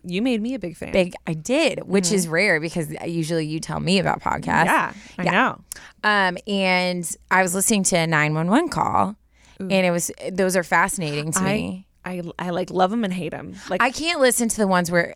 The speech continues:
Speaker 2: like, there was one the other day where literally it was a call of this girl screaming, "I'm dying,"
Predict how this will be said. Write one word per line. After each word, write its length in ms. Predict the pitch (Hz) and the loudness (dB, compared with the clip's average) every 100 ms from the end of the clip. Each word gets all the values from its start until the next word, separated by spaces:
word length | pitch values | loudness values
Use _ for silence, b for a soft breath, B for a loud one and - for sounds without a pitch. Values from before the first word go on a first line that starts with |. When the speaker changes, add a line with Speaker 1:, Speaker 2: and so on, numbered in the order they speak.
| - | -4
Speaker 2:
like, 240 | 214 202 | -2 0
there 160 | - 220 | 0 2
was 200 | 247 302 | 2 0
one 480 | 226 175 175 196 240 | 0 2 4 2 -2
the 160 | 196 202 | 0 2
other 160 | 196 196 | 4 2
day 140 | 175 | 2
where 180 | 185 190 | 2 2
literally 600 | 165 175 175 196 220 233 | 0 0 2 4 2 2
it 140 | 254 | 0
was 160 | 185 180 | -2 -2
a 40 | |
call 440 | 175 - 160 165 190 | -4 -4 0 2 2
of 160 | 185 170 | -2 0
this 200 | 175 - | -2 0
girl 200 | 180 180 | 2 2
screaming, 600 | - - 170 165 170 175 160 | 2 0 0 2 2 0 0
"I'm 180 | 160 | -2
dying," 480 | 156 151 143 156 190 | 2 2 4 4 2